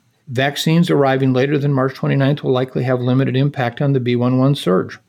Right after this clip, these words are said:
So I don't understand why you can't look at these data and say, "Wow,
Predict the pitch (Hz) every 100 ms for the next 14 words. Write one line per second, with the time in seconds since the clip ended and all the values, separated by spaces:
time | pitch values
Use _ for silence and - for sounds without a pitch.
0 | _ _ _ _ _ _ _ _ _ _
1 | _ _ _ - 156 143 139 - _ _
2 | _ _ _ 139 170 180 185 190 - _
3 | _ _ _ _ - 160 156 - 147 151
4 | 143 127 117 - 123 127 135 127 - 147
5 | 143 - 127 - - 120 110 117 113 -
6 | 123 117 156 151 113 - - 135 180 113
7 | 98